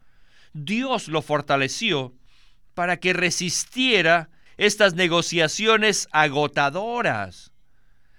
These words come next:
Esta fue la razón por la cual en Romanos nueve, Pablo menciona al faraón cuando menciona la soberanía de Dios. Y dice que todo depende de su voluntad soberana.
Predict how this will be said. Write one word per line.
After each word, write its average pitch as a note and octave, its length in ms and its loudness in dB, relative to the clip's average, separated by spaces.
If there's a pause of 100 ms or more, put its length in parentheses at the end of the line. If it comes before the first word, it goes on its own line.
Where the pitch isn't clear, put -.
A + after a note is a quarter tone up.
Esta G3 240 -2
fue G3+ 160 -2
la F#3 100 4
razón D#3 440 -2
por C#3 120 -4
la C3 120 2
cual D3+ 200 -2
en D3 80 0
Romanos D3 420 -2
nueve, C3 460 0 (460)
Pablo D#3+ 300 2
menciona D#3+ 600 0
al C#3 140 2
faraón C3+ 460 2
cuando C#3 280 -2
menciona D3+ 540 -2
la D3 100 0
soberanía C#3+ 560 -2
de E3+ 140 -4
Dios. F3 560 -6 (680)
Y C#3 100 -4
dice F3 280 -2
que D#3 140 -2
todo G#3 400 0
depende E3+ 720 0
de D3+ 180 -6
su D3+ 200 -4
voluntad C#3+ 600 -2
soberana. B2+ 720 -2